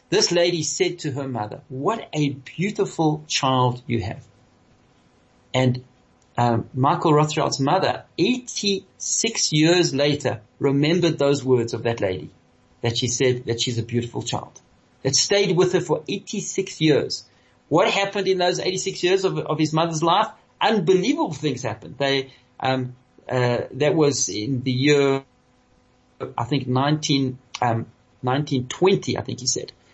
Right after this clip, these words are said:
So, uh, uh, soon Hitler came to power, and the, the,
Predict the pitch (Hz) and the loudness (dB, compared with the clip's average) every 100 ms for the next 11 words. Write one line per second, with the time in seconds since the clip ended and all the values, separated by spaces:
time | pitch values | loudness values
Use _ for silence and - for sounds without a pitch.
0 | _ - 135 123 135 151 - - - - | _ -2 2 2 2 0 -2 -12 -10 -10
1 | - 135 156 - 196 185 165 - 170 156 | -4 -2 0 2 4 4 4 0 0 0
2 | 156 151 151 156 160 151 147 - _ _ | 0 0 0 0 2 2 0 -6 _ _
3 | _ 143 135 127 - _ _ 143 139 131 | _ -2 -2 -4 -14 _ _ -4 0 0
4 | 131 127 - - _ 135 131 127 127 123 | -2 -6 -18 -20 _ -4 -2 0 -2 -4